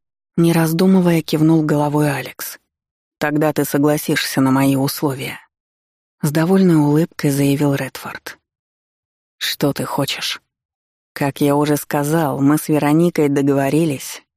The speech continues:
что она подарит мне час своего времени в обмен на твою жизнь.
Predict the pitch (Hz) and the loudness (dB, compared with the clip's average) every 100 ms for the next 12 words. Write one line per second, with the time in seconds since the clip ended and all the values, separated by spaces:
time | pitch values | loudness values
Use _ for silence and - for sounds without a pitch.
0 | _ - - 151 139 143 135 135 135 147 | _ -12 -6 -2 0 0 0 -2 -2 0
1 | 147 139 135 131 127 - 143 - 143 143 | 0 0 0 0 -2 -4 -4 -4 -2 0
2 | 143 143 160 151 127 127 143 _ _ _ | 2 0 0 0 -2 -6 -12 _ _ _
3 | 135 135 135 143 151 147 135 - 135 139 | -2 0 2 2 4 2 2 0 0 0
4 | 135 127 123 95 | -2 -4 -8 -14